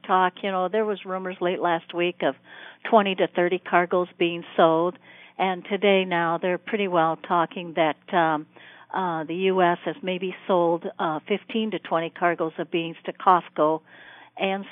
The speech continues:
Sinograin, which would be around nine hundred thousand to one point one million metric tons. So that's all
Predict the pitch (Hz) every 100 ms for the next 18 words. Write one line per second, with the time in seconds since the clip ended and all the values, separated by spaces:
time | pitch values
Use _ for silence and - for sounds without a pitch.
0 | - 226 202 165 165 156 151 160 170 175
1 | - 170 190 185 175 175 170 170 170 165
2 | 160 156 165 156 151 156 139 151 147 151
3 | 143 139 151 151 151 151 143 139 156 196
4 | - 151 - 147 123 - - - - -
5 | - - - 277 254 285 - 294